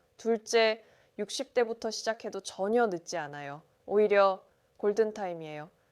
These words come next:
셋째, 작은 것부터 꾸준히 하세요. 하루 십오 분 산책부터 시작하면 돼요. 어려우면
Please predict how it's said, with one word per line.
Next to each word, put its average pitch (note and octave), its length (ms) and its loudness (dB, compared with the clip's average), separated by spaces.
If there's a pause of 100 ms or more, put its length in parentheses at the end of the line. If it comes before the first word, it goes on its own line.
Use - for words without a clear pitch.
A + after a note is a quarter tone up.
셋째, C4 680 -2 (480)
작은 G#3 400 0
것부터 A3+ 460 -2
꾸준히 C#4 520 -4
하세요. G3 520 -6 (320)
하루 A#3 240 0
십오 C4 420 2
분 A#3 220 -2
산책부터 G#3+ 840 -8 (440)
시작하면 G3+ 580 -4
돼요. E3 460 -4
어려우면 F3 680 -2